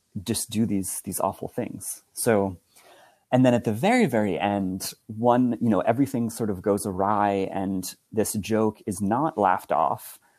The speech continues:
And one of the, the fiancés, the women, um, takes one of the guns that her, her, um,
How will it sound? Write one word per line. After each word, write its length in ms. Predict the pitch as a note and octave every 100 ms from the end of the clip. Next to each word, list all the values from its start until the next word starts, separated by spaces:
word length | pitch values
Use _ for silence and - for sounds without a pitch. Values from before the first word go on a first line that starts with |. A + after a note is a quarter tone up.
| _ -
And 220 | A2 G2+
one 320 | G2 G#2 A2+
of 160 | A#2 G#2+
the, 160 | A2 G2+
the 140 | -
fiancés, 640 | G2 - G#2 F#2+ - B2 G2+
the 100 | F#2+
women, 600 | A2+ D#3+ A#2 G2 F#2 - G2+
um, 360 | G2 F#2 F#2 -
takes 280 | B2 A2+
one 120 | A2 G#2
of 80 |
the 80 | F2
guns 560 | G2 G2+ G2 G2 F#2+ -
that 200 | - -
her, 380 | A2 F#2+ - - -
her, 320 | G2 F#2 E2+ -
um, 380 | F2+ F#2 F2